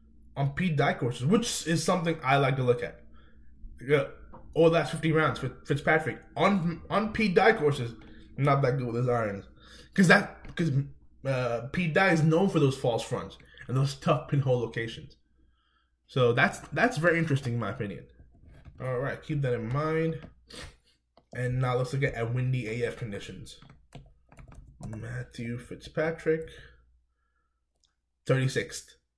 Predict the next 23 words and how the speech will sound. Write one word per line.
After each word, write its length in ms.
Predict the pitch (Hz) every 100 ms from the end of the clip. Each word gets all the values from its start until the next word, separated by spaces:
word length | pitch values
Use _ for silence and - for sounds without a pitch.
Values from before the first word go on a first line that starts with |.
| _ -
Again, 300 | 135 117 - - - 151
uh, 100 | 151 - - - - - - - - -
again, 340 | 247 143 269 170
these 200 | 165 - -
irons 320 | 190 302 170
are 60 | 131
popping 340 | 113 98 101
up. 240 | 98 -
What 220 | 135 240 127
is 140 | 123
up 160 | 160 123
with 140 | 107
that? 460 | 151 247 117 - - - _ _ - - - _ _ _ _ - _ _ _ _ _ _ -
'Cause 200 | 180 185
he's, 160 | 214 214 -
he's 260 | 185 226 151
generally 380 | 254 403 165 127 - - _ -
decent 360 | 220 415 311 170
with 100 | 139
his 60 |
irons. 520 | 151 339 98 - - - _ - - _ _ - - - _ _ _ - _ _ _ _
All 220 | 147 175 196
right. 320 | 240 254